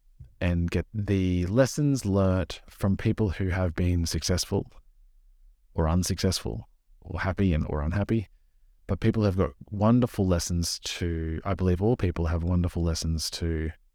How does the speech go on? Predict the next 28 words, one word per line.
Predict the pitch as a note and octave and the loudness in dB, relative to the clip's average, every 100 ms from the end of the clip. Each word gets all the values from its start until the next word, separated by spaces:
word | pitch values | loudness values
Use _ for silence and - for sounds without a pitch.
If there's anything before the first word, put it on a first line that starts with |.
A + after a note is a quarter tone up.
| _ - | _ -6
share. | - B2+ E2 - _ _ _ _ _ _ _ - _ _ _ | 4 4 4 -4 _ _ _ _ _ _ _ -20 _ _ _
And | F#2+ F2+ E2 E2 E2+ - | 2 2 2 -2 -4 0
I | G#2+ | 4
really | A#2+ G#2 F#2+ E2+ | 4 4 4 2
enjoy | E2 E2+ E2 | 2 0 0
talking | E2 E2+ D#2+ E2 | -2 -4 -6 -8
to | - | -10
people | - - - _ _ _ | -12 -18 -20 _ _ _
and | - F2 E2 - - _ _ _ _ - _ - - - - | 0 0 0 -4 -12 _ _ _ _ -20 _ -20 -20 -20 -18
prying | - G2 F2 D#2+ D#2 | -4 0 2 2 2
out | D#2+ - - | 0 -2 -2
those | D2 - | -2 -2
lessons | C#2+ - - - | -4 -6 -8 -8
because | - F2 F2 | -4 -4 -2
I | |
think | E2 E2 | -2 0
everyone | E2 E2 D#2+ D#2+ - _ _ _ - | 0 0 0 -2 -4 _ _ _ -20
has | - F2 E2 D#2+ | -6 -2 -2 -2
lessons | D#2+ - F2 E2+ - - _ _ _ - | -4 -4 -6 -6 -10 -14 _ _ _ -10
to | - D#2+ E2 D2+ | -4 -2 -2 -4
give. | - - - - - _ _ _ - - _ _ - | -6 -10 -10 -20 -20 _ _ _ -20 -20 _ _ -10
And | - F2 | -2 -2
if | E2 | 2
that | A#2 | 2
helps | G2+ A2 - - - - - - _ - | 4 2 0 -6 -6 -6 -8 -12 _ -2
all | A2 C3+ | 2 4
of | E2+ | 4
us, | D2+ - - | 0 -4 -8